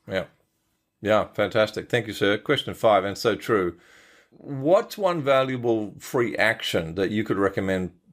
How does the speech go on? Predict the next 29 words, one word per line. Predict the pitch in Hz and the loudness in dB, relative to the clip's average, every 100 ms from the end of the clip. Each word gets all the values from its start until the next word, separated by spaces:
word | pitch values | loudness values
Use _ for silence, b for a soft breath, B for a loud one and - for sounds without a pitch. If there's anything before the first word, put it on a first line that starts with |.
| - | -4
people | 107 - 87 | -4 -2 -8
take | - - 92 73 - | -4 2 2 0 -4
to, | - 90 85 - - | 2 2 2 -6 -12
it's | - - | -8 -4
not | 139 | -4
gonna | 113 98 76 _ - - _ _ _ | -2 -4 -6 _ -20 -20 _ _ _
get | - 117 | -2 -2
them | 110 | -2
to | 104 | -6
the | 90 98 | -2 -2
end, | 104 104 | -2 -2
end | 107 107 | -2 0
point | 117 98 | 0 0
of | |
the | 98 | 0
journey, | 92 113 98 | 2 4 4
but | 98 | 2
it | 107 | 2
might | 135 - | 0 0
take | 147 120 | 0 0
them | 107 | -2
a | |
step | - 117 101 | -2 -2 0
on | |
the | 90 | -2
wrong, | 92 92 92 92 | 0 0 -2 -2
a | 92 | 0
long | 101 98 | 2 2
road? | 92 95 85 | 4 4 4